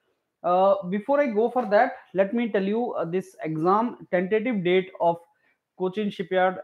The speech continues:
Limited exam is, uh, second week of December. So some students dropped the mail to C S L people, and, uh,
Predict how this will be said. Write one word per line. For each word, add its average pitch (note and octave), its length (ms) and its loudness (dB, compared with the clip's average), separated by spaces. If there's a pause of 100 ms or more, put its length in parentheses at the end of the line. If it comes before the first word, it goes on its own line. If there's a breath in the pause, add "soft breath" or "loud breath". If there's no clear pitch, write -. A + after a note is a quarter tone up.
Limited E3 400 -2
exam D#3+ 560 0
is, D#3+ 320 -4
uh, D#3+ 160 -2 (140)
second G#3 480 -4
week F#3+ 260 -2 (160)
of E3+ 140 -2 (260)
December. C#3+ 460 0 (460)
So A#3 120 4
some B3 220 4
students B3 420 0
dropped G3 460 6
the A3+ 80 6
mail G3 420 4
to G#3 400 -4
C F#3 120 0
S F3 140 -6
L G3+ 140 2
people, G3+ 360 0
and, G3+ 260 2
uh, F3+ 340 6